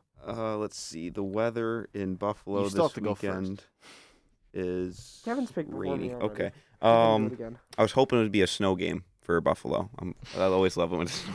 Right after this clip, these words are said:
Speaker 1: game.
Speaker 2: I think the last time they had one, they were playing the Colts.
Speaker 1: Yeah, the,
Speaker 2: It was
Speaker 1: the,
Speaker 2: really weird.
Speaker 1: the one, the one I
Speaker 2: Yeah.
Speaker 1: remember, yeah, and that would much help. That would help the Colts a lot, especially with how much they favor the run game. Uh, I'm gonna go with the Bills though. I think they're just, if they take away the run like I expect them to,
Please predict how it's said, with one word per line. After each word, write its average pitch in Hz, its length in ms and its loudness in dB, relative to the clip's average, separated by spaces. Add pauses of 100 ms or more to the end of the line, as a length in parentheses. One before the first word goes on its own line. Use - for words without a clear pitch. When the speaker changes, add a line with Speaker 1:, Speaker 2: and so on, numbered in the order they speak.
(140)
Speaker 1:
game. 98 160 -2
Speaker 2:
I 165 60 4
think 233 180 2
the 440 80 4
last 185 320 4
time 214 140 2
they 156 80 4
had 175 240 0
one, 226 120 4
they 147 100 4
were 135 120 2
playing 202 280 0
the 196 60 0
Colts. 131 200 2
Speaker 1:
Yeah, 101 240 6
the, 110 240 0
Speaker 2:
It 170 40 8
was 117 120 6
Speaker 1:
the, 139 60 0
Speaker 2:
really 190 240 6
weird. 131 440 2
Speaker 1:
the 110 140 6
one, 104 320 2
the 104 120 6
one 110 140 6
I 107 60 6
Speaker 2:
Yeah. 110 80 4
Speaker 1:
remember, 92 260 2
yeah, 95 180 4
and 87 100 0
that 98 80 4
would 98 200 2 (280)
much 120 300 4
help. 113 240 0 (140)
That 107 80 8
would 101 140 6
help 120 320 2
the 104 120 0
Colts - 420 0
a 101 60 -2
lot, 98 380 4 (100)
especially 98 280 -4
with 90 60 -2
how 92 120 0
much 95 160 0
they 90 80 -2
favor 95 240 0
the 92 80 -2
run 98 180 0
game. 110 300 0
Uh, 92 320 2
I'm 113 80 0
gonna 123 80 2
go 120 80 0
with - 60 -4
the 90 60 -6
Bills 90 280 -2
though. 95 220 -2 (260)
I - 20 -8
think 90 200 -6
they're 90 100 -4
just, 92 260 -6 (260)
if 90 200 -10 (120)
they 92 80 -2
take 107 220 -2
away 101 100 4
the 90 120 2
run 90 200 2
like 87 120 -2
I 90 40 0
expect 87 340 -4
them 85 120 -6
to, 87 300 -4